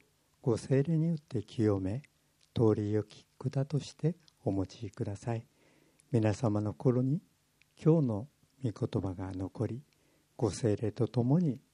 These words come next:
歩む幸いに導いてください。尊いイエス様の皆によって祈ります。アーメン。改めてご挨拶をもう一度申し上げます。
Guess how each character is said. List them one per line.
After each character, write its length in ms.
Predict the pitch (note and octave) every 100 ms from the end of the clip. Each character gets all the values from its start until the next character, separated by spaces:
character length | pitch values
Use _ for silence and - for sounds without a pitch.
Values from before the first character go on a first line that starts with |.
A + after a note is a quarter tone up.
| -
歩 280 | G#2+ F#2+ F#2
む 160 | F#2 A2+
幸 500 | - A2+ G2 G2+ F#2+
い 60 |
に 160 | F#2+ D3+ _ _ _ _
導 380 | B2+ - C#3+ E3+
い 20 |
て 140 | D3 A2+
く 140 | -
だ 120 | F2 D2+
さ 160 | G#2
い。 120 | - - _ _ _ _ _ _ -
尊 380 | B2+ G#2 - G#2+
い 140 | G2
イ 40 | G#2+
エ 60 | A2+
ス 200 | - -
様 160 | A2
の 220 | A2 D3+ B3 _ _ _ _
皆 260 | A2+ G2+ G2
に 140 | F#2+
よ 80 | F#2
っ 40 | - _ -
て 160 | F#3+ A3 _
祈 240 | A#2 F#2 F2
り 60 |
ま 160 | D#2+ E2
す。 220 | - - _ _ _ _ _ _ _ -
ア 220 | G2+ F#2
ー 40 |
メ 220 | F2 F2 G2
ン。 80 | - _ _ _ _ _ _ _ _ _ _ _ _ - _ _ _ _ - _ - _ _ _ _ _ _
改 320 | - D#3+ D#3 D3
め 120 | C#3
て 340 | C3+ A#2 A2+
ご 180 | A#2 B2+
挨 100 | B2+
拶 340 | - B2 -
を 160 | A2+ G#2+
も 100 | A#2
う 40 | B2
一 100 | -
度 140 | A#2+
申 200 | G#2+ G#2
し 60 | -
上 80 | A2
げ 100 | A2
ま 100 | B2+
す。 180 | -